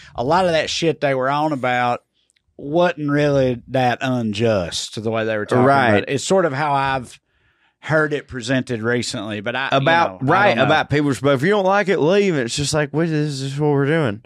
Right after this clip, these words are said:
Speaker 1: Right.
Speaker 2: You know
Speaker 1: I
Speaker 2: what I'm
Speaker 1: can't,
Speaker 2: saying?
Speaker 1: yeah, I don't, I can't talk about it in detail, but I've heard it presented that
Speaker 2: Well, again,
Speaker 1: way.
Speaker 2: I don't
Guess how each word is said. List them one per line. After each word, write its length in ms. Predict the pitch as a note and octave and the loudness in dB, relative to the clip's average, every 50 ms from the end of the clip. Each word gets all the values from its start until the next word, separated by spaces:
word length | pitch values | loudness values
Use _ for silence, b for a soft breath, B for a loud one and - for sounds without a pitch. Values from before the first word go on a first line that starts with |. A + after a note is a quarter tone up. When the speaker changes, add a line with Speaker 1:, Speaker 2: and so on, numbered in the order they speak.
| b b _ | b b _
Speaker 1:
Right. 380 | - A#2 A2 G#2 G2 F#2+ - - - | -4 -2 0 0 0 -2 -4 -4 0
Speaker 2:
You 60 | A#2+ | 2
know 40 | B2+ | 2
Speaker 1:
I 40 | C#3 | 4
Speaker 2:
what 60 | C#3+ | 4
I'm 60 | C#3+ C#3 | 2 2
Speaker 1:
can't, 100 | B2+ B2 | 2 0
Speaker 2:
saying? 220 | D3 C#3+ C#3+ D3 | 0 2 2 2
Speaker 1:
yeah, 180 | C#3+ G#2 G#2 A2+ | 0 0 0 -2
I 40 | B2+ | -2
don't, 160 | C3+ C3 - | -2 -2 -2
I 140 | - A#2+ A#2+ | -4 -4 -4
can't 260 | - C#3+ C#3 A#2 - | -4 -4 -4 -4 -4
talk 220 | - A#2+ A#2+ A2+ | -4 -4 -4 -4
about 220 | G#2+ A2 G#2+ G#2+ G#2+ | -4 -8 -8 -10 -10
it 100 | G#2 G2+ | -12 -14
in 160 | G#2 G#2 G2+ | -14 -14 -12
detail, 480 | G2 G#2 G#2+ G#2 - A2 G#2 G#2 G2+ G2 | -10 -10 -10 -8 -6 -6 -4 -4 -4 -4
but 140 | F#2+ G2+ | -4 -4
I've 180 | G#2 G#2 G2+ F#2+ | -4 -4 -4 -4
heard 240 | G2 A#2 A#2 A2 G#2 | -4 -4 -2 -2 -2
it 140 | G2 - - _ _ _ _ | -6 -8 -10 _ _ _ _
presented 520 | - G#2 F2+ G2 G2+ F#2+ F#2+ F#2 F2+ F2 | -14 -12 -12 -10 -10 -10 -12 -12 -12 -6
that 100 | F#2+ B2 | -2 0
Speaker 2:
Well, 80 | D#3 F3 | 0 0
again, 300 | F3 E3 G#3 A3 G#3 F#3+ | 0 0 0 2 2 2
Speaker 1:
way. 40 | |
Speaker 2:
I 60 | F3+ F3 | 2 2
don't 140 | F3+ F#3+ | 2 0